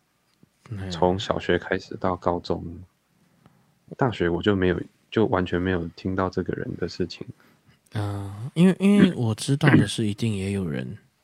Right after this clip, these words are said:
Speaker 1: 没有做什么错事，可是有被霸凌的。
Speaker 2: 对，啊，这种状况应该怎么办？
Speaker 1: 没，没有怎么办啊？只，只是这样的行为，而，而且其实有做错事也不应该就被霸凌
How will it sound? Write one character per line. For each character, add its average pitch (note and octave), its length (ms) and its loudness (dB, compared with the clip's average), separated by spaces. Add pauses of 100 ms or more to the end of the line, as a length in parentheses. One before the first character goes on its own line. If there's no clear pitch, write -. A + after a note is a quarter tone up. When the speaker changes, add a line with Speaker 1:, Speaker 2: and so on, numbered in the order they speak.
(200)
Speaker 1:
没 G2+ 180 -2
有 A2 160 2
做 F#2+ 240 -2
什 E2+ 120 -8
么 C2+ 140 -8
错 F#2 260 -4
事， E2 280 -6
可 - 120 -14
是 F#2+ 200 -6
有 F2+ 140 -4
被 F2+ 140 -6
霸 E2+ 220 -6
凌 A#1 100 -8 (140)
的。 G1+ 100 -18 (880)
Speaker 2:
对， - 200 -6 (100)
啊， A2 180 -6
这 A#2 120 0
种 F#2+ 100 0
状 F#2+ 160 0
况 F2+ 220 -2
应 F2 40 0
该 F2 140 0
怎 - 140 -8
么 - 80 -12
办？ - 180 -8 (880)
Speaker 1:
没， G#2 400 -2
没 G#2+ 140 -2
有 A2 160 4
怎 G#2+ 80 0
么 G2 100 -2
办 G#2 160 0
啊？ F#2 220 -4
只， G2+ 280 -4
只 G2+ 140 -4
是 A2+ 400 2 (400)
这 - 140 2
样 C3+ 120 4
的 G#2 240 -2 (380)
行 - 440 -2
为， - 80 -8
而， A#2+ 200 2
而 D3 100 4
且 - 160 2
其 G2+ 200 -4
实 - 0 -
有 G2 160 -2
做 A2 180 -2
错 G#2+ 160 -4
事 A2 140 -4
也 F#2+ 80 -2
不 G2 180 -6
应 F#2+ 100 -6
该 F#2+ 140 -6
就 F#2 140 -6
被 F#2+ 120 -6
霸 F2+ 220 -6
凌 G1+ 140 -10